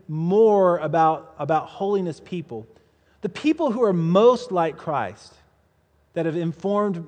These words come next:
and shaped my life, are people who have been willing to admit when they're wrong.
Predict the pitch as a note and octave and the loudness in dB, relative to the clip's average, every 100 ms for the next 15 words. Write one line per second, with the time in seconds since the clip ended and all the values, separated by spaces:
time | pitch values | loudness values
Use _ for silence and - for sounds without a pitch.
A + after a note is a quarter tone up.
0 | - C#3+ - G#3 F#3+ D3+ D3 E3 F#3 C#3+ | -10 -12 -6 -4 -4 -4 -4 -2 -2 -4
1 | A#2+ - _ _ - F3 - C4 C4 B3 | -6 -10 _ _ -6 -6 -6 -12 -6 -4
2 | F3 G#3 G3 D#3+ D#3+ C#3+ C#3 F#3 G3 F#3+ | -2 0 -2 0 -2 -2 0 0 0 -2
3 | F3 - F3 E3+ D#3 C#3+ - D3 C3 C#3 | -6 -8 -6 -4 -6 -10 -10 -8 -6 -6
4 | D3 C3+ B2 A2 G#2 G#2 G2 | -6 -8 -8 -10 -10 -14 -16